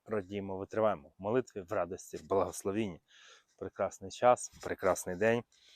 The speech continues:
Знову боротьба, знову понеділок, е, знову комусь на роботу,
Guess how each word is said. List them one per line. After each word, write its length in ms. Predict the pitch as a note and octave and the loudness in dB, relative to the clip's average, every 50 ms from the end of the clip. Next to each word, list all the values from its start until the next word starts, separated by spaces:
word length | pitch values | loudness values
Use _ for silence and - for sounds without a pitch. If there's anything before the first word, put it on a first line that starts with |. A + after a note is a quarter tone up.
| - _ _ - _ - | -20 _ _ -14 _ -6
Знову 440 | G2 F2+ F2+ G2+ G#2+ G#2+ G2+ G2 F2 | -6 -4 -2 2 2 4 4 2 2
боротьба, 600 | F#2+ G2 G2 F#2+ F2+ F2+ C3+ C#3 B2+ B2 A2 G2 | 2 2 2 2 4 8 8 8 8 8 4 -2
знову 300 | F2+ G2+ A#2 G#2 G2+ G2 | 0 2 4 4 4 2
понеділок, 600 | - - A2 G#2 G#2+ F#2+ G2 A2+ A#2+ A2+ G#2+ G2 _ _ _ - - - - _ - G2 | 0 -2 -4 -4 -4 -2 0 0 2 2 2 0 _ _ _ -20 -20 -20 -20 _ -4 -2
е, 140 | G#2 G#2+ | -2 -2
знову 540 | F#2+ F2 G2+ A2+ A#2 A2+ G#2+ G#2 G2+ F#2+ F2 - | -2 0 4 6 8 8 8 6 2 2 -2 -6
комусь 420 | - G2 F#2 F#2 G2+ F#2 - - | -8 -8 -6 -6 -8 -8 -4 -2
на 100 | G#2 G2+ | 0 0
роботу, 640 | G2+ G2+ G2 B2 C3+ C3+ - - A#2+ A#2+ A#2+ B2+ | 0 2 6 6 6 6 6 4 2 2 2 0